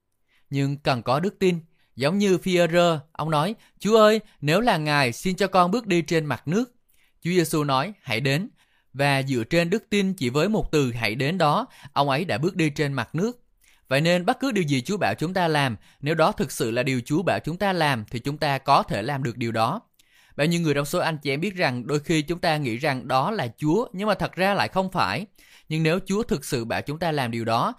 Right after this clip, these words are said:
thì chúng ta có thể làm được. Nên chúng ta phải biết điều đó thực sự đến từ Chúa. Có người nói, "Vậy tôi phải làm gì để không nản lòng?" Anh chị em cần phải đảm bảo rằng mình đang đặt lời Chúa vào lòng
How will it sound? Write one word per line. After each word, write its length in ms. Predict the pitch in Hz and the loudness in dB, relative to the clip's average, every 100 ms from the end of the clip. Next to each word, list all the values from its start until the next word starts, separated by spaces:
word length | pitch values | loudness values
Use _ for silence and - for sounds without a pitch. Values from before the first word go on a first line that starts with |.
| - - | -12 -10
thì 80 | 135 | -6
chúng 180 | 127 160 | -4 -4
ta 220 | 165 147 | -2 -2
có 140 | 143 | -4
thể 180 | 196 110 | -4 -4
làm 220 | 131 135 | -4 -4
được. 240 | 123 123 - _ _ _ _ _ _ | -2 -4 -6 _ _ _ _ _ _
Nên 260 | 151 156 151 | -2 0 0
chúng 140 | 202 | -2
ta 260 | 202 185 170 | 2 2 2
phải 140 | 123 | 0
biết 180 | 165 226 | 0 0
điều 120 | 151 | 0
đó 240 | 127 123 202 | 2 2 2
thực 160 | 202 131 | -2 -4
sự 220 | 143 104 | -2 -2
đến 160 | 127 175 | -2 -2
từ 180 | 151 | -2
Chúa. 340 | 117 143 147 240 - _ _ _ _ | -2 0 0 -2 -6 _ _ _ _
Có 120 | 160 | 0
người 140 | 202 139 | 0 2
nói, 300 | 120 147 233 _ _ - | 0 -2 -6 _ _ 0
"Vậy 160 | 131 | 2
tôi 280 | 131 160 160 | 4 6 6
phải 160 | 156 131 | 4 0
làm 200 | 165 147 | 0 0
gì 200 | 139 135 | 0 0
để 200 | 120 131 | 0 -2
không 280 | - 202 | 0 0
nản 200 | 180 101 | 0 -2
lòng?" 300 | 170 180 139 131 - _ _ _ | 2 2 2 -2 -12 _ _ _
Anh 160 | - 143 | -8 -6
chị 140 | 143 | -2
em 120 | 143 143 | -2 0
cần 160 | 135 | -2
phải 140 | 120 107 | -2 -4
đảm 220 | 104 120 | -4 -2
bảo 260 | 127 95 160 | -4 -4 -4
rằng 240 | 170 143 | -2 -2
mình 200 | 143 135 | -2 0
đang 200 | 160 190 | -2 0
đặt 200 | 170 - | -4 -2
lời 180 | 135 123 | -2 -2
Chúa 220 | - 143 | 0 -2
vào 180 | 214 151 | 0 0
lòng 240 | 127 127 | 0 0